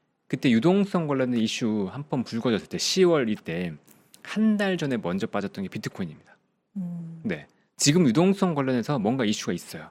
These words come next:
Speaker 1: 그러니까 비트코인이 힘을 못 쓰고 있거든요. 그러니까 코인만 이슈냐, 뭐, 물론, 어, 뭐, 클래리티 법안 이런 것들 때문에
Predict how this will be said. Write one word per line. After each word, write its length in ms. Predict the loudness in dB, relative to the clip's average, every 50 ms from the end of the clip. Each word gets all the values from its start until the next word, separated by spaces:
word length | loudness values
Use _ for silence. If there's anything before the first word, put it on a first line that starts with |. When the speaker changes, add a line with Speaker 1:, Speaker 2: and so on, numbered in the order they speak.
| _ _
Speaker 1:
그러니까 360 | -4 -2 -2 -2 -2 -4 -4
비트코인이 500 | -4 -4 -6 -6 -10 -8 -4 -4 -4 -4
힘을 220 | -4 -4 -4 -4
못 160 | -4 -4 -4 -6
쓰고 240 | -4 -4 -4 -4
있거든요. 320 | -4 -4 -8 -12 -12 -14 -14 -16 -20 _ _ _ _ _ _ _
그러니까 220 | -4 -4 0 2
코인만 320 | 4 6 6 6 6 4
이슈냐, 640 | 4 2 0 0 -2 0 2 2 2 2 2 0 0
뭐, 180 | 0 0 0 2
물론, 360 | 2 2 4 4 2 2 -2 -6 -14 _ _ _ _ _ _
어, 360 | -10 -8 -8 -8 -8 -10 -10
뭐, 140 | -12 -12 -12
클래리티 480 | -8 -2 0 2 2 2 0 -4 -8 -6
법안 280 | -6 -2 -2 0 0
이런 180 | 2 0 0 0
것들 200 | -2 -4 -4 -4
때문에 540 | -2 -2 0 0 -2 -4 -4 -4 -4 -6